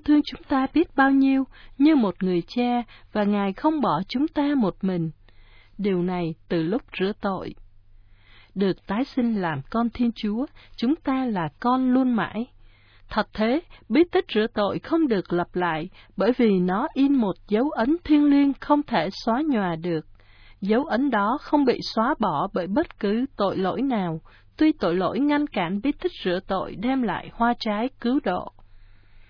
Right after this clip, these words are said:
Dấu ấn của bí tích rửa tội không bao giờ bị mất. Nhưng mà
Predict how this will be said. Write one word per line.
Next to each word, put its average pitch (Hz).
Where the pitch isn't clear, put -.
Dấu 240
ấn 302
của -
bí 277
tích 359
rửa 202
tội 185
không 311
bao 311
giờ 202
bị 170
mất. 220
Nhưng 285
mà 180